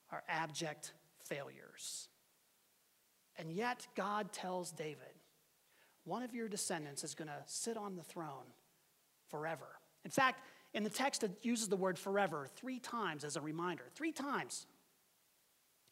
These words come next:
But it's not dependent on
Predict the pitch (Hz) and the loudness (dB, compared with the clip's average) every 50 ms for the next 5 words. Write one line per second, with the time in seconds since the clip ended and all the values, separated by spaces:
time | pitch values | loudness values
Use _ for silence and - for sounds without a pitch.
0 | - - - - - - - - _ _ _ _ _ - 262 262 - - 320 330 | -20 -20 -20 -20 -20 -20 -20 -20 _ _ _ _ _ 10 10 10 10 10 10 12
1 | 349 339 339 311 - - - - 320 320 285 240 208 214 226 - - - - - | 12 10 10 6 2 2 4 6 8 10 12 12 10 10 8 2 -4 -8 -14 -4
2 | - - 277 277 269 240 220 220 233 262 254 | 8 12 12 12 12 12 12 12 12 10 6